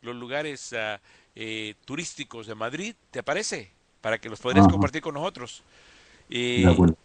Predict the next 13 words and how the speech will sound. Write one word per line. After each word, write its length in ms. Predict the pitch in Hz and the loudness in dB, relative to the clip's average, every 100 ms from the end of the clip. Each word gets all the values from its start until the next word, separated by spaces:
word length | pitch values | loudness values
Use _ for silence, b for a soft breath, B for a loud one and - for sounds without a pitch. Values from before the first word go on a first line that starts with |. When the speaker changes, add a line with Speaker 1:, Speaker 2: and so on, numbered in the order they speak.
| - | -10
Speaker 1:
eh, 460 | 117 117 117 117 98 | -6 -4 -4 -6 -6
y 140 | 117 | -6
entonces, 400 | 110 104 151 135 | -4 -4 -6 -6
por 160 | 123 120 | -4 -2
ejemplo, 320 | 151 151 135 | -2 -4 -4
si 140 | - | 0
alguien 240 | 165 175 151 | 0 0 -6
visitara 420 | - 131 156 151 | -8 -2 2 4
Madrid 440 | 139 135 147 135 120 | 4 2 0 -2 -6
y 80 | |
tiene 240 | 120 151 151 | -6 -6 -6
tres 340 | - 165 151 | 0 0 0
días, 480 | 143 151 110 - | -2 0 0 -4